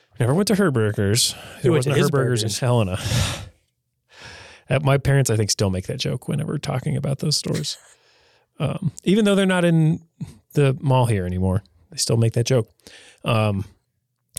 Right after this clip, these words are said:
Speaker 1: but I re-, it, it was always J C Penney that we would go to.
Speaker 2: Mm,
Speaker 1: Go to
Speaker 2: yep.
Speaker 1: J C Penney. Sometimes Macy's, 'cause my grandpa did work at Macy's. So
Speaker 2: Ooh.
Speaker 1: we got a discount there.
Speaker 2: Wow, how about that?
Speaker 1: Yeah. Um, but yeah, they would always, I think my parents would probably just tell them, like, "Yeah, they need this thing."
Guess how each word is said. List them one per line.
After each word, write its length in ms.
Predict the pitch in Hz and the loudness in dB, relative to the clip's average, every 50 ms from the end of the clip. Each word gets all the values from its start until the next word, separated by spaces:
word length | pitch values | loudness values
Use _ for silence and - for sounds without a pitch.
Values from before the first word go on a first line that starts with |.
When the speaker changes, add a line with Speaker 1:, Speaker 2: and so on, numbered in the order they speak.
| - - - _ | -16 -16 -18 _
Speaker 1:
but 180 | - 131 117 110 | 0 0 0 2
I 60 | 113 | 2
re-, 160 | 139 147 156 - | 2 2 2 2
it, 200 | 170 151 147 - | 0 0 0 2
it 80 | 170 | 0
was 100 | 156 156 | 2 2
always 200 | 180 190 185 147 | 4 2 2 2
J 140 | - - 151 | 2 2 2
C 140 | 139 - 120 | 0 0 -2
Penney 340 | - - 117 104 90 87 - - | -2 -4 -4 -4 -4 -8 -10 -8
that 120 | - 110 | -6 -4
we 120 | - 92 | -4 -2
would 100 | 92 101 | -4 -4
go 160 | - 135 139 131 | -4 -4 -4 -4
to. 160 | - - 156 | -4 -2 -2
Speaker 2:
Mm, 240 | 151 120 123 127 123 | 0 0 2 2 0
Speaker 1:
Go 60 | 120 113 | 0 0
to 60 | 113 | 0
Speaker 2:
yep. 140 | 113 127 156 | 0 0 0
Speaker 1:
J 40 | |
C 160 | 147 - 165 151 | 0 0 0 0
Penney. 240 | - 143 139 143 | 2 2 2 2
Sometimes 380 | 135 - 214 202 233 240 180 - | 2 2 2 2 2 2 2 2
Macy's, 380 | 160 160 151 - 147 151 151 - | 2 2 2 2 2 0 -2 -2
'cause 160 | - 131 131 | -2 -2 0
my 100 | 123 123 | 2 2
grandpa 380 | 110 117 123 170 202 190 147 | 2 2 2 2 2 2 0
did 180 | 110 107 123 123 | 0 2 0 0
work 220 | 117 123 123 - | 2 0 -2 -2
at 100 | - - | -4 -10
Macy's. 540 | - - - - - - 160 147 143 - - - | -10 -12 -8 -6 -6 -6 -6 -6 -8 -8 -2 0
So 160 | 175 247 330 | 0 2 4
Speaker 2:
Ooh. 240 | 311 - 104 98 - - | 2 2 0 -2 -8 -10
Speaker 1:
we 80 | - | -6
got 100 | 147 135 | -4 -4
a 60 | 117 110 | -4 -4
discount 440 | - 151 139 - - - 131 - - | -4 -4 -4 -4 -6 -10 -14 -14 -12
there. 100 | - - - | -12 -6 -4
Speaker 2:
Wow, 460 | 117 127 139 147 143 135 120 104 101 | -2 -2 -2 -2 -4 -4 -6 -6 -4
how 100 | 107 139 | -2 -2
about 240 | 139 127 117 120 - | 0 0 0 0 0
that? 280 | 139 147 143 120 98 - | 2 2 2 0 -2 -4
Speaker 1:
Yeah. 300 | 107 104 110 95 95 - _ _ _ | -4 -4 -4 -4 -8 -12 _ _ _
Um, 320 | - 113 104 98 95 95 - - _ | -2 -2 0 0 -2 -4 -8 -8 _
but 160 | - 113 101 104 | -2 0 0 2
yeah, 160 | 110 101 95 | 0 0 0
they 120 | 101 110 117 | 2 2 2
would 120 | 120 120 | 2 2
always, 260 | 120 127 131 131 117 - - _ _ _ _ _ _ _ _ | 4 4 2 2 0 -2 -8 _ _ _ _ _ _ _ _
I 100 | - 170 | -4 -2
think 180 | - 311 330 | 0 0 2
my 100 | 359 349 | 2 2
parents 300 | - - 143 135 147 139 - | 2 2 2 2 2 0 0
would 80 | 120 | 0
probably 240 | - 117 113 117 120 | 0 0 0 2 2
just 160 | 113 110 - | 0 0 0
tell 140 | - 104 101 | 0 0 0
them, 100 | 104 98 | 0 0
like, 160 | 95 92 92 - | -2 -2 -2 -4
"Yeah, 140 | 95 92 90 | -4 -4 -2
they 140 | 95 95 | -2 -2
need 200 | 92 92 90 85 | -2 -2 -4 -6
this 220 | 87 90 90 - - | -8 -4 -4 -4 -4
thing." 320 | - - - 127 131 131 | -4 -6 -6 -4 -6 -6